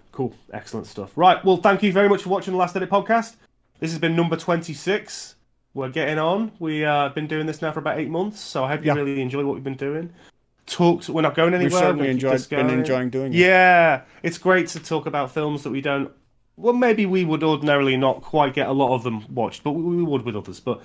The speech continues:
Speaker 2: Yeah.
Speaker 1: it's nice to just talk film for a bit in a, and one film and focus on it. So yeah,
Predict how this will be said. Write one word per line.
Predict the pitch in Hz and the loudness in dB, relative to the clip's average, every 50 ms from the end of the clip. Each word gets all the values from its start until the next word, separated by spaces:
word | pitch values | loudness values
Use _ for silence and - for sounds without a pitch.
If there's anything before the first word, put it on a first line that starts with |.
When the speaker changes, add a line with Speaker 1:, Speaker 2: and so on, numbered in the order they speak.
| - - - | -18 -14 -8
Speaker 2:
Yeah. | 139 127 | -6 -6
Speaker 1:
it's | 107 139 | -4 -2
nice | 147 147 139 | -2 -4 -4
to | 135 123 | -4 -6
just | 117 107 - - | -10 -10 -8 -4
talk | - 120 104 - | -4 -4 -4 -4
film | - 110 110 107 | -6 -6 -6 -6
for | 104 - 104 | -6 -6 -8
a | 95 | -8
bit | - 107 - | -8 -8 -8
in | 82 98 | -8 -8
a, | 98 98 98 98 - _ | -8 -8 -10 -10 -14 _
and | - 120 131 127 135 139 131 | -6 -4 -2 0 0 0 0
one | 127 135 131 127 | 2 2 2 0
film | 117 - - 110 101 98 | 0 -4 -6 -6 -6 -6
and | 92 92 | -10 -12
focus | - 104 95 - - - - | -12 -12 -12 -12 -14 -18 -18
on | 95 92 | -18 -18
it. | 87 _ _ _ _ _ _ _ - | -20 _ _ _ _ _ _ _ 0
So | - 175 | 2 4
yeah, | 175 156 - - | 4 4 2 -2